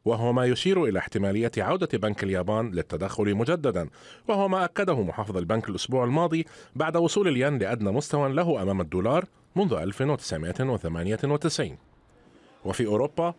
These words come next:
عمق اليورو من خسائره وزاد من ابتعاده عن مستوى التعادل أمام الدولار الأمريكي، ليتراجع خلال الجلسة دون مستوى ستة وتسعين سنتا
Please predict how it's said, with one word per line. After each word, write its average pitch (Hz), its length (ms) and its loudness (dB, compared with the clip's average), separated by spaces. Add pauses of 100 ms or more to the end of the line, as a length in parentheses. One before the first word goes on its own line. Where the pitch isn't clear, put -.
(320)
عمق 196 340 0
اليورو 113 340 2
من 110 140 0
خسائره 113 520 -2 (100)
وزاد 95 320 0
من 90 160 -2
ابتعاده 120 600 -2
عن 98 100 -2
مستوى 90 340 -2
التعادل 104 440 -2
أمام 92 220 -2
الدولار 98 340 0
الأمريكي، 92 560 -4 (360)
ليتراجع 147 600 0
خلال 110 260 0
الجلسة 104 440 0
دون 147 240 2
مستوى 156 340 0
ستة 202 320 -2
وتسعين 139 420 0
سنتا 80 320 -4